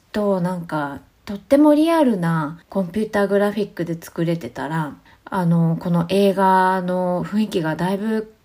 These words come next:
変わっちゃってたと思うんですけども、なんかね、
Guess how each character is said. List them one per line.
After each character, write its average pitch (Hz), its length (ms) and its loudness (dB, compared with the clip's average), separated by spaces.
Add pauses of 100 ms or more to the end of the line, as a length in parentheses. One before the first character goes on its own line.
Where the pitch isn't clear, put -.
(140)
変 190 80 -6
わ 202 100 -2
っ 202 60 -4
ち 220 80 -4
ゃ 226 60 4
っ 226 40 0
て 240 120 -2
た 202 120 0
と 175 80 -4
思 165 220 0
う 165 40 0
ん 160 40 -2
で 156 100 -8
す - 120 -16
け - 100 -10
ど 147 100 -6
も、 156 320 -2 (300)
な 214 120 -6
ん - 60 -6
か 165 120 -4
ね、 160 480 -4